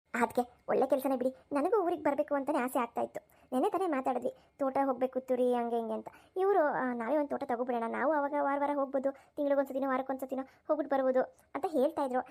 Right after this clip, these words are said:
ಇವಾಗ ನೋಡಿ, ನನಗೂ ಅಲ್ಲಿ ಬರೋ ಅದೃಷ್ಟ ಬಂದೇ ಬಿಡ್ತು. ಆ, ಬರ್ತೀನಿ ಅದ್ಕೆ, ಬೆಳಿಗ್ಗೆನೇ ಬಂದ್ಬಿಡ್ತೀವಿ. "ಚಿನ್ನಿ ಮಗ, ಏನು ಹೆದರ್ಕೋಬೇಡ" ಅಂತ ಹೇಳಿ ಅದ್ಕೆ, ಧೈರ್ಯ ಹೇಳಿ. ಹಾ ಶಿಲ್ಪ, ಎಲ್ಲ ಹೇಳಿದ್ದೀನಿ. ಅವಳು ಇವಾಗ ಆರಾಮಾಗಿದ್ದಾಳೆ ಬಿಡು.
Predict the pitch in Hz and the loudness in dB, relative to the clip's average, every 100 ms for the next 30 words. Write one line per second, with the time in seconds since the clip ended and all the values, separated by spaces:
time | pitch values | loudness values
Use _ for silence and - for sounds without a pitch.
0 | - 233 262 254 254 - _ 220 208 285 | -10 0 2 2 0 -4 _ -6 0 0
1 | 233 226 254 214 214 285 294 220 285 269 | 2 0 0 0 -2 -2 -2 -2 0 0
2 | 302 277 247 _ _ _ - 226 233 247 | -2 -6 -12 _ _ _ -2 0 2 2
3 | 302 254 247 - _ 277 262 330 339 269 | 2 2 -2 -6 _ -2 0 2 2 0
4 | 262 262 240 _ _ - 247 240 226 214 | 0 0 -2 _ _ 0 2 4 4 4
5 | 311 220 254 247 226 196 240 208 202 - | 4 2 2 2 2 0 0 0 0 -4
6 | - _ _ 226 262 277 226 - _ _ | -12 _ _ 2 2 2 -2 -8 _ _
7 | - 254 349 339 240 240 233 - _ 208 | -2 2 2 2 2 0 0 -8 _ 0
8 | 202 262 254 233 240 226 226 - _ 370 | 2 4 4 2 2 0 -2 -10 _ 4
9 | 494 440 226 240 370 403 311 294 302 269 | 4 4 4 4 4 2 4 4 2 2
10 | 269 | 0